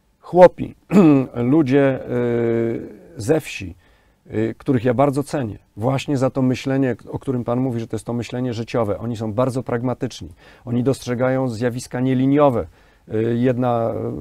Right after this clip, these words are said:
y, żona rolnika mi bardzo to prosto wytłumaczyła. No, niech pan sobie wyobrazi, jest susza, mamy <clears throat> go-, y, pszenicę do zebrania, idzie ktoś, rzucił niedopałek i całe pole poszło z dymem, tak? Jeden mały niedopałek powoduje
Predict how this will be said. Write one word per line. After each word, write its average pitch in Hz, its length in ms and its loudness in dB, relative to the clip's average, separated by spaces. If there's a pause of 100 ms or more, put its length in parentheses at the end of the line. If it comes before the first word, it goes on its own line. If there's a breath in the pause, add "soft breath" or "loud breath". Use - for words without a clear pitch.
(500)
y, - 40 -10
żona 123 320 0
rolnika 127 380 0
mi 120 120 -4
bardzo 117 300 -2
to 117 100 -10
prosto 120 300 -8
wytłumaczyła. 135 680 -2 (320 soft breath)
No, 135 180 -4 (140)
niech 139 140 -2
pan 127 140 -2
sobie 135 160 -2
wyobrazi, 131 540 0
jest 120 180 -4
susza, 139 460 -2
mamy 123 500 -2 (120)
<clears throat> 147 320 2
go-, 127 360 2
y, 107 40 -6
pszenicę 135 440 -2
do 131 120 0
zebrania, 135 520 0 (300 soft breath)
idzie 131 260 2
ktoś, - 500 2
rzucił 135 320 -4
niedopałek 127 640 -2
i 123 100 -14
całe 127 280 -2
pole 123 260 -2
poszło 120 340 -8
z 117 80 -8
dymem, 117 320 -4
tak? 127 180 -4 (360 loud breath)
Jeden 151 320 2
mały 151 280 2
niedopałek 135 580 -2
powoduje 127 520 -4